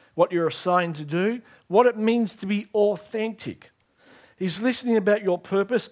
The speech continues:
and he comes from the Father's heart. And it says he will testify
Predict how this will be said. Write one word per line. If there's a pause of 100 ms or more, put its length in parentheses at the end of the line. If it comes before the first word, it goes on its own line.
and
he
comes
from
the
Father's
heart.
And
it
says (320)
he
will
testify